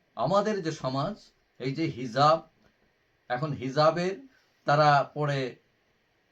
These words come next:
একটা মিছিল করছে, এটা তার স্বাধীনতা, এটাতে ওই দেশ চলে গেল, জঙ্গি হয়ে গেল, হ্যাঁ,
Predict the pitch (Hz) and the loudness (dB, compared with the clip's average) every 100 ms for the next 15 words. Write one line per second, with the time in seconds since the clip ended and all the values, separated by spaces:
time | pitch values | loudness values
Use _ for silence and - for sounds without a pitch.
0 | - 123 139 123 110 - - _ 117 135 | -12 -2 2 2 2 -2 -12 _ -10 -6
1 | 170 160 147 139 - 131 107 - _ _ | -4 -4 -6 -12 -12 -12 -12 -14 _ _
2 | _ _ _ _ 196 226 233 196 - 180 | _ _ _ _ -6 2 4 4 2 -4
3 | 127 101 80 - _ _ _ _ _ _ | -4 -10 -12 -20 _ _ _ _ _ _
4 | _ _ _ _ _ _ _ 165 165 202 | _ _ _ _ _ _ _ -2 -2 0
5 | 190 180 160 120 160 170 - 175 165 156 | 2 2 0 0 2 0 -2 0 2 2
6 | 151 139 123 156 160 165 156 160 156 147 | 0 -2 -2 -4 -2 0 2 2 2 2
7 | 139 120 101 - _ _ _ _ _ _ | 0 -2 -6 -12 _ _ _ _ _ _
8 | 139 151 | 0 2